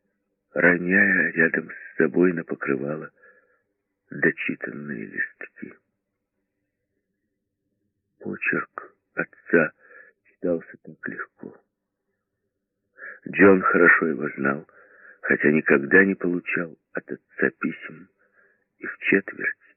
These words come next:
таких длинных. Он читал, но чувства его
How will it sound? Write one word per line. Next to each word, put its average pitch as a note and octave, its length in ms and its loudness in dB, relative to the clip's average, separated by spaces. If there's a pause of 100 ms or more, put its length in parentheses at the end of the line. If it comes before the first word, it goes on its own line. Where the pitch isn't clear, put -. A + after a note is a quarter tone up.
(140)
таких - 500 -8
длинных. - 680 -12 (1400)
Он B2 140 2
читал, C3 460 -4 (580)
но A2+ 160 6
чувства - 560 0
его A2+ 320 0